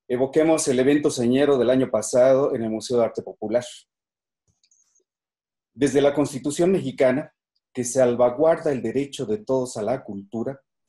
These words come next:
que ya incluso lo mencionó la secretaria, hasta la filosofía del lema del Día Internacional de los Muse-, de los Museos dos mil diez, Museos por la Igualdad. Los estímulos normativos o conceptuales nos obligan,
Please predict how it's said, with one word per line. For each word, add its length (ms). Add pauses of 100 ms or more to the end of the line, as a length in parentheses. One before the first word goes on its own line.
que 120
ya 100
incluso 400
lo 80
mencionó 400
la 100
secretaria, 640 (920)
hasta 320
la 100
filosofía 540
del 160
lema 260
del 240
Día 140
Internacional 580
de 60
los 160
Muse-, 340
de 140
los 120
Museos 380
dos 160
mil 240
diez, 480 (800)
Museos 640 (280)
por 220
la 140
Igualdad. 540 (840)
Los 240
estímulos 480
normativos 720
o 80
conceptuales 680
nos 160
obligan, 580